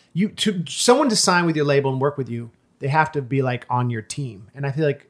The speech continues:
I don't know, maybe hip hop is a lot of individualism. I've seen that in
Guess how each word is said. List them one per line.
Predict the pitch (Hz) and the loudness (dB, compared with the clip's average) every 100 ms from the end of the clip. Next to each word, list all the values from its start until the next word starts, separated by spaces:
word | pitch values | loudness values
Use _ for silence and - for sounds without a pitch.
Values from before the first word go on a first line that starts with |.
| - | -10
I | 147 | -4
don't | 151 | -2
know, | |
maybe | 131 131 | 0 0
hip | 131 147 | -2 0
hop | 139 131 | -2 -2
is | 120 | -2
a | |
lot | 127 120 | -2 -2
of | - | -2
individualism. | 151 135 127 131 123 120 120 110 104 104 - _ _ | 0 2 2 0 0 0 0 -2 -4 -8 -14 _ _
I've | 127 127 | -8 -2
seen | - | 2
that | 156 131 | 4 4
in | 135 123 | 2 0